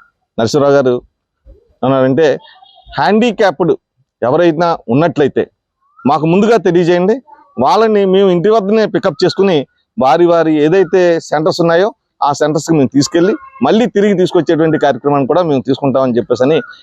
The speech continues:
ఇందు మూలంగా తెలియజేస్తున్నాం. ఒకసారి మా రాజమండ్రి ఆటో వర్కర్స్ యూనియన్ గురించి కూడా చెప్పాల్సినటువంటి అవసరం ఉంది.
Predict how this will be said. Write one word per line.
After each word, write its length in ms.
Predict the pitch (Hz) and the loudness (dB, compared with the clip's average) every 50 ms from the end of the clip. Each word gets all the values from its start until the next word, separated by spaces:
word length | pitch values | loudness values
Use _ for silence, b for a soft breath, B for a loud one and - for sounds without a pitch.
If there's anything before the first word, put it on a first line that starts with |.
| B | B
ఇందు 140 | 127 135 139 | 0 2 2
మూలంగా 340 | 127 127 131 139 143 151 - | 4 4 2 2 2 0 0
తెలియజేస్తున్నాం. 520 | 123 120 110 107 95 - - - 131 - _ - | 0 0 0 0 -2 -2 -6 -8 -14 -20 _ -8
ఒకసారి 420 | 160 - - 175 196 202 214 214 214 | -6 -2 0 0 0 2 2 0 0
మా 160 | 190 180 170 165 | 0 0 0 0
రాజమండ్రి 400 | 160 156 165 175 170 156 151 180 | 0 0 0 0 0 0 0 0
ఆటో 160 | 175 160 175 | 0 0 0
వర్కర్స్ 300 | 170 165 - - 170 151 165 | 0 0 0 -2 -2 0 0
యూనియన్ 240 | 160 156 160 156 139 | 0 2 2 2 2
గురించి 380 | 143 143 143 147 131 - - 120 | 2 2 2 0 -2 -4 -6 -4
కూడా 200 | 127 135 156 151 131 - 143 - _ _ _ | -2 0 0 0 0 -2 -6 -10 _ _ _
చెప్పాల్సినటువంటి 640 | 117 117 - 135 135 127 - 127 104 95 120 110 95 | -6 -4 -2 -2 -4 -2 -4 -4 -2 -2 -2 0 0
అవసరం 240 | 95 98 - 110 98 | -2 -2 -2 -2 -4
ఉంది. 160 | 90 80 73 | -4 -4 -8